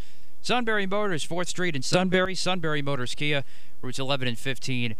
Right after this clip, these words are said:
in Hummel's Wharf. Matt Catrillo here with you in the producer chair. We appreciate your patience. Little technical difficulty with Steve in the Sunbury Motors studio. Hopefully you should be joining us any second now. We still will have Andrew Marchand today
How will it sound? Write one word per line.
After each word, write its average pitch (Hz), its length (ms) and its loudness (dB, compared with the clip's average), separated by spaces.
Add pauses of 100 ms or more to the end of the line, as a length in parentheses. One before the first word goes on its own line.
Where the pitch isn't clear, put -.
(220)
in 117 280 2
Hummel's 113 480 0
Wharf. 147 240 0
Matt 156 160 0
Catrillo 156 320 0
here 156 100 0
with 151 160 0
you 160 80 0
in 165 60 0
the 151 80 -2
producer 151 360 -2
chair. 180 300 0
We 165 80 0
appreciate 160 500 0
your 135 120 0
patience. 160 580 0
Little 165 220 0
technical 165 400 0
difficulty 156 640 0
with 131 160 0
Steve 147 320 0
in 131 100 0
the 127 220 2 (320)
Sunbury 143 400 0
Motors 131 300 0
studio. 147 340 0
Hopefully 143 320 0
you 135 40 0
should 135 180 0
be 127 100 0
joining 131 340 0
us 123 220 2 (500)
any 127 220 0
second 127 380 0
now. 123 260 2 (520)
We 127 120 2
still 220 220 2
will 208 160 2
have 175 140 2
Andrew 175 260 0
Marchand 151 480 0
today 139 360 2